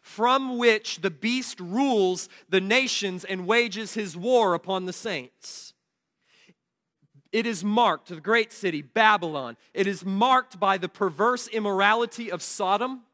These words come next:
the oppression and the bondage of Egypt,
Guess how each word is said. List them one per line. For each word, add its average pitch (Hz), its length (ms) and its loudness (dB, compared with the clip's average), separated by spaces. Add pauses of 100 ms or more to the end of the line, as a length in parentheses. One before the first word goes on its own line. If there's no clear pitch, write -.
(1900)
the 196 140 0
oppression 240 560 -2
and 214 100 -4
the 202 80 0
bondage 214 500 0
of 175 140 -6
Egypt, 233 720 -8